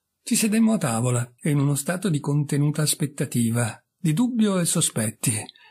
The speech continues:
Questa doveva essere, ognuno di noi lo ricordava, una cena molto originale. Tutti eravamo stati sfidati a scoprire in che cosa consistesse la sua originalità.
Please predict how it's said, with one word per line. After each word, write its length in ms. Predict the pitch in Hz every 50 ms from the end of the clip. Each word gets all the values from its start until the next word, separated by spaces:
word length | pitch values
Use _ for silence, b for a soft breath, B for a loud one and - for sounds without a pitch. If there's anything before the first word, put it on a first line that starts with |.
| B B B B B B _
Questa 560 | - - 180 170 175 - - 175 156 - - -
doveva 380 | 160 156 147 147 143 135 127 127
essere, 640 | 123 123 - - - 156 143 143 131 131 - - -
ognuno 300 | - 139 139 135 135 131
di 120 | 127 123 127
noi 200 | 131 131 127 127
lo 80 | 123
ricordava, 640 | 123 131 123 143 143 139 131 117 110 113 113 117 123 127 b b b b b b b b b _ _ -
una 180 | 180 175 170 160
cena 240 | - 196 202 190 196
molto 480 | 180 175 185 202 220 202 - 220 214
originale. 960 | 202 196 196 185 170 - 208 160 113 110 107 104 110 110 110 110 - - _ _ b b b b b b b b _ _ _
Tutti 260 | - 214 196 196 -
eravamo 380 | 180 143 131 131 135 139 139 131
stati 400 | - - 143 131 127 151 143 135
sfidati 640 | 135 - - - 143 139 156 165 147 127 - 143
a 80 | 127 127
scoprire 500 | - - - 143 120 165 165 160 151 147
in 140 | 147 147 139
che 140 | - 156
cosa 280 | 139 165 160 151 139 151
consistesse 800 | - 156 151 135 - - 139 - - - 156 143 - - - 143
la 100 | 131 127
sua 300 | - - 160 143 135 131
originalità. 960 | 143 151 147 143 139 127 143 143 135 127 127 131 127 127 127 120 117 113 113